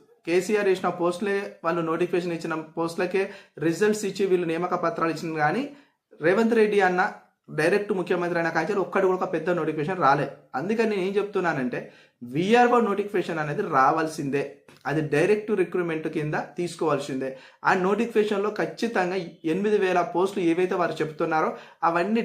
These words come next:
డైరెక్ట్ నోటిఫికేషన్ ద్వారా, రిక్రూట్‌మెంట్ ఎగ్జామ్ ద్వారా ఖచ్చితంగా నిర్వహించవలసిందే, జనరల్ రిక్రూట్‌మెంట్ ద్వారా. ఎందుకంటే ఇప్పుడు రేవంత్ రెడ్డి అన్న గవర్నమెంట్లో ఇప్పుడు ఆర్ఓఆర్ కొత్త చట్టం తీస్తున్నారు, వాటిని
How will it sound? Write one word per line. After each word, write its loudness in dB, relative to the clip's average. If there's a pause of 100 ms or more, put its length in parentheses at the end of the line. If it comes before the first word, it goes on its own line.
డైరెక్ట్ 4
నోటిఫికేషన్ 0
ద్వారా, 0
రిక్రూట్‌మెంట్ -2 (100)
ఎగ్జామ్ -2
ద్వారా 0 (440)
ఖచ్చితంగా -4
నిర్వహించవలసిందే, -2
జనరల్ 0
రిక్రూట్‌మెంట్ -4
ద్వారా. -2 (460)
ఎందుకంటే 0 (400)
ఇప్పుడు 0
రేవంత్ 2
రెడ్డి 2
అన్న 2
గవర్నమెంట్లో 2 (460)
ఇప్పుడు -2
ఆర్ఓఆర్ 4 (460)
కొత్త -4
చట్టం 0
తీస్తున్నారు, -2
వాటిని -2